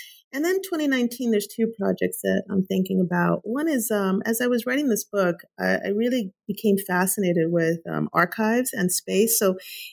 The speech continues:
you took my course on gentrification, um, and the politics of displacement. So, um, a lot, or you audited it. A lot of those courses,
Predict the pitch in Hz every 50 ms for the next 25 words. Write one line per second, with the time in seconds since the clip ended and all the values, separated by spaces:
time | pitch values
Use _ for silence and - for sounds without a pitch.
0 | _ - 202 254 349 440 453 - 277 233 - - 208 190 185 - - 196 180 185
1 | 185 - - 180 175 - 185 175 175 - 175 175 - 165 - - 277 330 330 -
2 | - - - - - _ _ - - - - - - - _ - 190 196 190 190
3 | 185 175 175 180 180 180 185 196 190 - 196 190 190 180 185 - 208 202 196 196
4 | - 190 185 - - 170 170 175 - - - - 202 190 202 196 - 190 175 160
5 | - - - - - - 185 180 180 175 180 185 - - - _ - - - 175
6 | 170 170 165 - - 190 185 - _ - - 196 190 190 180 165 165 185 202 208
7 | 190 - 196 190 190 190 190 190 - - 202 190 208 247 269 - _ _ _ -
8 | _ _ - 196 196 190 190 196 196 220 208 208 196 190 - - - 190 190 190
9 | - - 202 175 170 - -